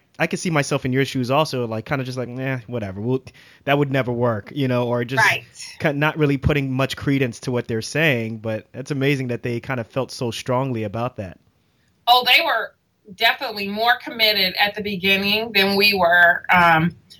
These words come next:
Speaker 2: you know, my, my mom was fifty-four years old at the time. She was postmenopausal. Um, and, uh, you know, I didn't know if it was possible, but I certainly didn't wanna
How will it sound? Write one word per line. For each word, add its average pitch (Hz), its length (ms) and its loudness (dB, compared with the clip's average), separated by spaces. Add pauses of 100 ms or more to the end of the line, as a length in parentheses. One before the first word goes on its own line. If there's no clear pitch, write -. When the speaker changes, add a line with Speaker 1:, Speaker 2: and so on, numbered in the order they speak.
(160)
Speaker 2:
you 381 80 4
know, 381 80 8
my, 359 220 8
my 311 160 4
mom 330 340 6
was 220 240 -6
fifty-four 262 800 -2
years 196 340 -2
old 214 220 2
at 233 100 -2
the 247 80 -10
time. 240 640 6
She 247 160 -6
was 214 160 -2
postmenopausal. 233 1500 6 (500)
Um, 196 640 6
and, 208 680 4 (500)
uh, - 60 -6 (160)
you 233 160 0
know, 220 80 8
I 240 140 6
didn't 240 180 2
know 208 160 0
if 202 80 -8
it 196 100 -8
was 185 140 -12
possible, 240 760 0
but 202 80 -2
I 196 120 4
certainly 226 520 -4
didn't 202 220 -2
wanna 180 760 4